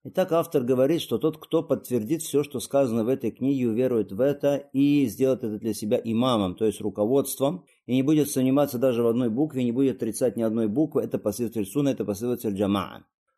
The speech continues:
Кто-то может сказать, ну как получается, что имам сейчас хвалит собственную книгу? И разве мы не знаем, что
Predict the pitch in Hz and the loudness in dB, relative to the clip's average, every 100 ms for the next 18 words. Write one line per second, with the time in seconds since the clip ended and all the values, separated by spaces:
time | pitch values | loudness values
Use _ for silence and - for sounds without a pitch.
0 | _ _ 180 175 151 143 131 - 131 123 | _ _ -2 2 2 2 0 0 2 2
1 | 117 120 156 - 127 117 151 147 120 - | 0 0 0 0 -2 2 2 2 -2 -6
2 | 120 123 127 147 135 104 143 131 113 139 | -4 0 2 2 -2 -2 -2 0 2 2
3 | 120 - 123 - 113 110 113 113 101 113 | 2 -2 -6 -2 -2 -2 0 0 0 -2
4 | 143 156 _ _ _ _ _ _ - 110 | -6 -10 _ _ _ _ _ _ -6 0
5 | 139 127 135 147 139 113 139 156 143 107 | 2 2 2 4 2 2 2 2 2 -2
6 | - 139 131 123 - | -2 2 4 2 -2